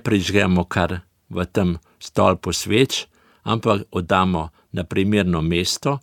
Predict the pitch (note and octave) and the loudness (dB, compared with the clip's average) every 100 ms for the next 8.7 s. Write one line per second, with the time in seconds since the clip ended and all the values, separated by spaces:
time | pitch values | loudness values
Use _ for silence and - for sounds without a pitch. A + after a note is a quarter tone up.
0 | _ _ _ _ _ _ G2+ G#2+ G#2 F#2 | _ _ _ _ _ _ 0 4 4 2
1 | - _ _ _ _ _ _ - G2+ - | -4 _ _ _ _ _ _ -6 -4 0
2 | A#2 G#2 F2 F#2 _ B2 B2 C#3 - - | 2 2 0 -4 _ 0 0 0 -8 -10
3 | - F#2 F#2 C#3 - G2+ - G2 E2+ F#2+ | -4 -4 -2 -4 -2 -4 0 0 0 0
4 | F2 G2+ A2+ A#2 A#2+ - A#2 G2+ - E2 | 2 2 0 -2 -6 -2 0 0 0 -4
5 | - _ _ _ _ _ _ _ _ _ | -4 _ _ _ _ _ _ _ _ _
6 | _ _ _ _ _ _ _ _ _ _ | _ _ _ _ _ _ _ _ _ _
7 | _ - - - E3 F3 E3+ C#3+ G#2+ - | _ -18 -8 2 2 4 4 4 2 0
8 | F2+ - C3 F#3+ - - - | -4 0 0 0 0 -10 -12